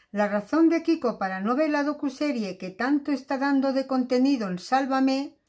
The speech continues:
decía que era una razón de peso, que cuando comenzó a escuchar el testimonio de Rocío se sintió muy identificado con algunos puntos de su vida,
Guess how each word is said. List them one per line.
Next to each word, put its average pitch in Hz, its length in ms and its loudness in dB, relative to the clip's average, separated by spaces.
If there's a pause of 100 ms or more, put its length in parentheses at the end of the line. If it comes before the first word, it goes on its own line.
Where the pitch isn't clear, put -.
(340)
decía 269 500 -2
que 277 240 0
era 277 280 2
una 262 320 2
razón 240 380 0
de 240 120 2
peso, 311 520 -4 (520)
que 226 160 -6
cuando 214 340 0
comenzó 208 540 0
a 320 160 2
escuchar 220 520 -4
el 247 160 0
testimonio 220 680 0
de 190 120 -8
Rocío 269 600 -2
se 233 180 -6
sintió 220 540 -2
muy 269 320 4
identificado 240 1120 -2 (640)
con 233 240 2
algunos 294 480 2
puntos 302 480 0
de 277 120 0
su 240 180 -2
vida, 208 360 -2